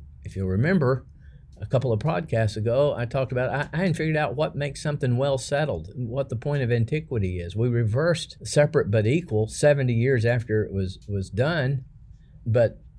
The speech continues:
you know, gosh, we, uh, we won't reverse Roe versus Wade after forty-eight years. We reversed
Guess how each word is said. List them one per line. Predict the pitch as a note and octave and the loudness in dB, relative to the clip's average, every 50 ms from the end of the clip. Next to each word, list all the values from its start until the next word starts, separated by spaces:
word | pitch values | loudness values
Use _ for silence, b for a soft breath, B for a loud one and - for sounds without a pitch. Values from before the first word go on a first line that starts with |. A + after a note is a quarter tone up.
| - - - - - | -20 -20 -20 -18 -10
you | - B2 D#3 | -6 -2 -2
know, | D#3 A2+ G#2 A2+ C3+ C3+ A#2+ - - - | 0 0 0 0 -2 -4 -6 -8 -8 -6
gosh, | B2 C#3 E3 C3 G2 - - - - | -4 -2 -2 -2 -4 -6 -8 -10 -10
we, | A2 G#2+ G#2 A2+ A#2+ B2 A#2 A2+ A2 G#2+ | -8 -8 -6 -4 -2 0 2 2 4 4
uh, | G#2+ G2+ G2+ G#2 G#2 | 4 2 2 0 -2
we | A2 A2+ A2 | -2 -2 -2
won't | G2+ - - A2+ B2+ C3+ - - | -2 -4 -4 -2 -2 -2 -2 0
reverse | A2 A2+ G#2+ B2+ B2+ B2 A2+ - - - - | 0 0 2 2 2 0 0 -2 -6 -8 -4
Roe | G#2+ B2 B2+ A#2 | 0 2 2 2
versus | A2 A#2 A#2 A2 - G#2+ G2 A2 | 2 0 -2 -2 -2 -2 0 2
Wade | A2 B2+ D#3 D#3 C#3+ C3 A#2+ A2 - b b b b b b - - | 2 4 4 4 2 0 -2 -6 -10 b b b b b b -4 0
after | A2 A2+ - - G2+ | 0 0 0 -2 -4
forty-eight | - - B2+ B2 A2+ A2 A#2+ D3+ D#3 - | -2 0 0 2 4 4 4 2 2 0
years. | - G2 G2+ A#2+ B2+ A#2 | -2 -2 -2 -2 -2 -2
We | G2+ G#2 A2+ | 0 0 0
reversed | G#2 G2 G2 G2+ A2 B2 B2 A2 - - - - | 0 0 0 0 0 0 0 0 -2 -6 -12 -18